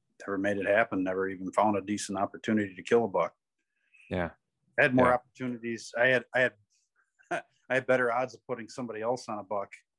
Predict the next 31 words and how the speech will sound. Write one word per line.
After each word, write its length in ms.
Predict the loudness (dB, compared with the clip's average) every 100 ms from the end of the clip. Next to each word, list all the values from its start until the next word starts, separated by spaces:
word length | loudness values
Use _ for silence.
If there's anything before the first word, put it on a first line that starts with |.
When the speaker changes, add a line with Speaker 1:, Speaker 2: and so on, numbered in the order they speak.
| -14
Speaker 1:
and 120 | -8
then 160 | -8 -4
missing. 380 | -6 -6 -10 -12 _ _ _ _ _ 0
Speaker 2:
Yeah. 140 | 0 0 _ _ 4
Yeah. 220 | 6 6
Eric, 380 | 6 6 4 0 -2
uh, 40 | -2 -2
you 120 | -2
put 160 | 2 6
Eric 260 | 6 6 2
on 80 | 0
a 120 | 0 -6 _ _
slam 320 | -2 2 2 4
dunker. 480 | 4 4 0 -2 _ _ _ _ _ _
Speaker 1:
Yeah, 280 | -2 2 2
it 40 | 0
was 120 | -4
a 40 |
nice 120 | 6 8 8
Speaker 2:
Rangefinder 220 | 8 8 8
Speaker 1:
game. 80 |
Speaker 2:
night. 260 | 8 6 6 -2
We'll 120 | 4
have 160 | 6 6
to 60 | 6
tease 260 | 6 6
him 80 | 6
about 300 | 6 8 6
that. 240 | 6 2 0 _ _ 0
Speaker 1:
Oh, 280 | 6 6 6
yeah. 260 | 2 -8